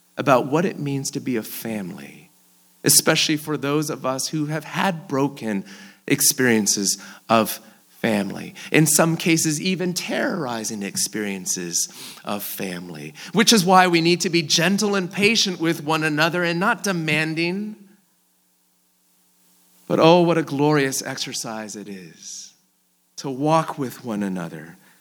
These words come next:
to speak with one another, to greet with one another,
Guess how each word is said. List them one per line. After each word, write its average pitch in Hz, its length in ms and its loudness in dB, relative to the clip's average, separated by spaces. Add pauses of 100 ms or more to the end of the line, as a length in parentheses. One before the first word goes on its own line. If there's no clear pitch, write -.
(300)
to 147 100 4
speak - 640 6
with 117 280 -4
one 98 400 -4
another, 78 760 -8 (1080)
to - 100 2
greet 156 460 6
with 143 300 0
one 131 280 0
another, 92 580 -2